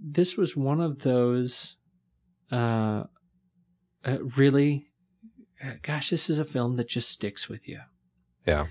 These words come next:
Speaker 1: It's one that, that absolutely holds up over time, one I can watch again and again. And, and I think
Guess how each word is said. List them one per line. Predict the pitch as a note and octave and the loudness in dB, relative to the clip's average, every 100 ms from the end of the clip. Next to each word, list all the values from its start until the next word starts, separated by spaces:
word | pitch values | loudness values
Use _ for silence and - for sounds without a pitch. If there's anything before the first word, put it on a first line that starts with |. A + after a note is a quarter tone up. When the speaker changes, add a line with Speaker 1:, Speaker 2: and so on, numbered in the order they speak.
| - - | -8 -2
Speaker 1:
It's | B2 C#3+ | -2 2
one | C#3 C#3 | 2 2
that, | B2 A#2+ | 0 -2
that | C3 A#2 | -2 -2
absolutely | C3 C#3 C#3+ - C3+ A#2 A#2+ | 0 -2 -2 -2 -2 0 0
holds | A#2+ A#2 | 0 -2
up | A2+ - | -4 -4
over | A#2 A#2 | -4 -4
time, | - B2 A#2+ | -2 0 0
one | A#2 | 0
I | A#2 | -2
can | A2+ A2 | -4 -6
watch | G#2+ G#2 | -6 -6
again | A2 G#2+ B2 | -8 -4 -4
and | A#2+ | -2
again. | A2+ A#2 G#2+ G#2 - - - - | -2 -2 -2 -2 -6 -16 -8 2
And, | C3+ B2+ - | 4 4 2
and | D3+ D3 | 2 2
I | D3 C3+ | 2 0
think | - G3+ F#3+ | 4 4 2